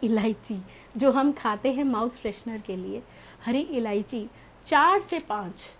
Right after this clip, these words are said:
यदि हम अपने तकिए के नीचे रखते हैं तो यकीन मानिए ये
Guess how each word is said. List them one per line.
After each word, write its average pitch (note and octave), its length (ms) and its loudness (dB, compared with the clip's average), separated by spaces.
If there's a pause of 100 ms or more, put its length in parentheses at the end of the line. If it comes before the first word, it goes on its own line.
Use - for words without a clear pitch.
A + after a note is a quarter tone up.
(160)
यदि A#3+ 340 4
हम F#3+ 280 -6 (720)
अपने D4 440 -2 (220)
तकिए B3 400 0
के D4 160 -2
नीचे A3 360 -4
रखते F#3+ 340 -10
हैं F#3+ 260 -8 (1300)
तो G3 80 0 (200)
यकीन B3+ 420 0
मानिए F#3 360 -4
ये A3 180 -2